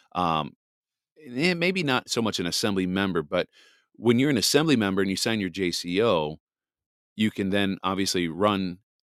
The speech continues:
and be elected or nominated for a position in, you know, as, like, a statesman or president or a Supreme Court justice or chief trustee or whatever. But when you become elected to be a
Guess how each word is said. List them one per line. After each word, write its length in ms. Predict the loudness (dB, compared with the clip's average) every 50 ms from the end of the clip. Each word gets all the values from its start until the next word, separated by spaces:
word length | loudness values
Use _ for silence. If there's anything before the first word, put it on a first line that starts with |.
| _ -4
and 160 | -2 -2 0
be 140 | 0 0 2
elected 420 | 2 2 2 0 0 -2 -4 -4
or 80 | -2 -2
nominated 580 | -2 -2 -2 -2 -2 0 0 0 0 0 -2
for 220 | -2 -2 -2 0 0
a 80 | -2
position 600 | -4 -6 -6 -4 -2 -2 -2 -2 -2 -4 -6 -6 -12 _ _ _ _ _ _ _ _ _ _ _ _ _ _ -20 -20 _ _ _ _ _ _ _ -4
in, 300 | 0 2 2 2 0 0 -2
you 100 | -2 -2
know, 160 | -2 -2 -2 0
as, 180 | -2 -2 0 -2
like, 140 | -4 -4
a 40 | -2
statesman 600 | -4 -2 0 0 0 0 -2 -2 -2 -2 -2 -4 -4 -2
or 320 | -2 0 0 0 0 -2
president 400 | -2 -6 -8 -6 -6 -8 -6 -4
or 420 | -4 -2 -2 0 0 0 0 -2 -2 0
a 260 | 0 0 0 0 -2
Supreme 360 | -4 -6 -6 -4 -6 -6 -4
Court 200 | -2 -2 -4 -2
justice 420 | 0 -2 -2 -2 -2 -4 -6 -6 -4
or 260 | -4 -2 -2 -2 -2 -2
chief 220 | -4 -6 -6 -6
trustee 400 | -6 -4 -4 -4 -2 -2 -2 0
or 80 | 2 4
whatever. 420 | 4 6 6 6 6 4 0 -8 _ -14 -20 -20 _ -6
But 120 | -6 -2
when 220 | 0 0 2 2 4
you 160 | 4 4 4
become 400 | 2 0 -4 -2 -2 0 0 0
elected 920 | 0 0 0 0 0 0 0 0 -2 -4 _ -6 -4 -4 -2 -4 -6 -10 -16 _ _ _ _ _ -10
to 100 | -6 -6
be 540 | -4 0 2 2 4 4 4 2 2 0 -2 _ _ _ _ _ _ _ -18 -6 0
a 180 | 2 2 2